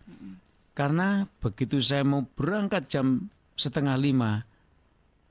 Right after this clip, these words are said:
Speaker 2: itu sudah langsung tancap gas, langsung keluar.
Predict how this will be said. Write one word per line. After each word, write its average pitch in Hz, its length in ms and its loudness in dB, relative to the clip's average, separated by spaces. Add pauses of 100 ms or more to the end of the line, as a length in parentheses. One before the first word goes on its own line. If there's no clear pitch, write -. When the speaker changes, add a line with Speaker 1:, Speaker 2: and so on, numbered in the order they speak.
(140)
Speaker 2:
itu 123 220 -2
sudah 117 260 0
langsung 107 400 0
tancap 120 420 0
gas, 156 400 -2
langsung 113 460 0 (100)
keluar. 92 520 -2